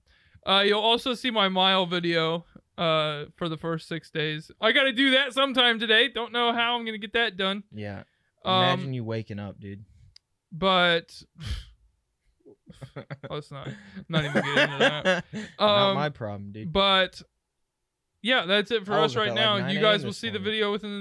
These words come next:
Speaker 1: next couple days. You'll see this before the video. This will be up first.
Speaker 2: It's all right, I'm gonna win all my bets this week.
Speaker 1: I'm gonna
Speaker 2: So
Speaker 1: win all my bets this week. We're gonna go four and oh.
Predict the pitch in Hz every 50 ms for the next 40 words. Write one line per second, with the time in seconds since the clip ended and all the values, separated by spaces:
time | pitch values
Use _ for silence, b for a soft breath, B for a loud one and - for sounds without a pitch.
0 | 196 202 202 196 - 220 185 190 175 196 202 208 202 214 202 - - - _ _
1 | _ _ _ _ _ _ _ _ _ _ 190 202 220 220 - - 294 311 302 247
2 | 254 247 - - 208 190 165 202 202 185 165 160 160 151 147 135 135 143 156 160
3 | - 165 175 180 185 - - _ - - 120 117 107 110 120 120 117 123 120 117
4 | 120 127 127 120 113 123 120 117 - - 127 113 - - 123 120 120 - _ _
5 | - - - 196 202 202 196 202 196 190 196 190 185 175 170 170 175 214 240 240
6 | 208 226 220 220 - 226 190 - 226 226 - - 208 233 262 269 269 262 247 247
7 | - 247 240 233 226 214 175 185 156